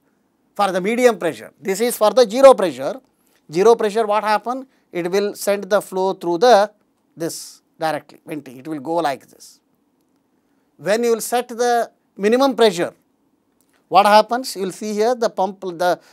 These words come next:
pilot line for this is, it will come here, it will go here.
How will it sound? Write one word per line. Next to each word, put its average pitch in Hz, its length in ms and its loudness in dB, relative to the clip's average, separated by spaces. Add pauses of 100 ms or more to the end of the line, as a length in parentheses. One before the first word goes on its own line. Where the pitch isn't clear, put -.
(120)
pilot 214 360 4
line 208 240 0
for 190 220 2
this 196 360 -6 (140)
is, 196 600 -4
it 165 140 -14
will 165 100 -6
come 180 280 -4
here, 196 340 -4
it 196 140 -8
will 170 160 -8
go 180 160 -8
here. 117 260 -14